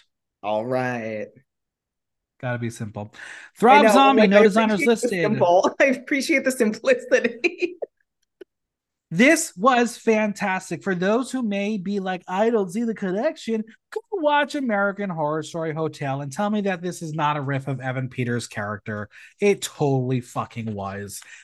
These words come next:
Speaker 2: I think the colors were sublime. I love leaning into this mint green teal fantasy to tap into the ghost of it all. It is the trend alert of the night.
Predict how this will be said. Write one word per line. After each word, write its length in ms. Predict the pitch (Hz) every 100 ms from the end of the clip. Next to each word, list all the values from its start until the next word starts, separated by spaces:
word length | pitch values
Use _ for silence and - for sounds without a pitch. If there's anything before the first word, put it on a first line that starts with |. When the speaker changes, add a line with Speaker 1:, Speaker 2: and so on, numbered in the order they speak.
| _
Speaker 2:
I 200 | 190 220 254
think 280 | 214 180
the 80 | -
colors 500 | 135 - 151 151 131
were 80 | 120
sublime. 720 | - 135 131 160 160 165 170
I 140 | 165 147
love 680 | 139 143 147 156 165 160
leaning 460 | 156 151 143 143 139
into 220 | 135 127
this 200 | 123 -
mint 220 | 135 143
green 340 | 135 139 139 139
teal 280 | 135 135 131
fantasy 640 | 131 143 139 139 139 135 - -
to 80 | 135
tap 300 | 139 135 135
into 180 | 131 110
the 80 |
ghost 360 | 104 135 147 -
of 80 | 143
it 60 | 135
all. 260 | 131 135 - -
It 200 | 165 160
is 240 | 202 226
the 100 | 247
trend 260 | 233 294 208
alert 280 | 196 185 185
of 80 | 214
the 40 |
night. 280 | 147 117